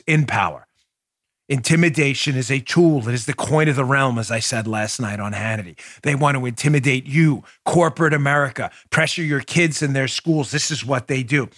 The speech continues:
Look at this in the Washington Times. This lunatic, Sean King, uh, known to be a big, uh, hoaxer. Sean King, Washington Times story, be in the show notes today. He now, they're moving on. Remember, this was about statues, supposedly, the Confederacy, and it started as a,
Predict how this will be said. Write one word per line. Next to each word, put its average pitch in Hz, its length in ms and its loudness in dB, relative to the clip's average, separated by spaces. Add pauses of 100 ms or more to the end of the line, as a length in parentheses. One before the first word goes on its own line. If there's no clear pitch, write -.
(140)
Look 170 160 2
at 185 60 4
this 170 180 0
in 170 60 2
the 160 80 4
Washington 151 400 2
Times. 147 300 -2 (220)
This 165 200 0
lunatic, 165 540 2
Sean 143 340 0
King, 131 400 -2 (960)
uh, 131 140 0
known 156 300 4
to 143 80 0
be 135 160 0
a 127 80 -2
big, 139 280 0
uh, 120 180 2
hoaxer. 135 380 -2 (420)
Sean 175 340 2
King, 151 340 0
Washington 160 320 0
Times 156 240 0
story, 113 220 -6
be 131 120 -2
in 139 60 0
the 139 60 -2
show 139 200 2
notes 139 200 0
today. 139 180 0 (240)
He 185 220 6
now, 185 480 4
they're 165 160 4
moving 190 320 4
on. 156 140 2
Remember, 170 200 2
this 147 160 0
was 185 160 2
about 165 240 2
statues, 180 580 -2
supposedly, 131 460 0
the 127 120 -4
Confederacy, 147 840 -2 (260)
and 156 120 2
it 135 100 0
started 185 420 2
as 156 180 2
a, 135 240 0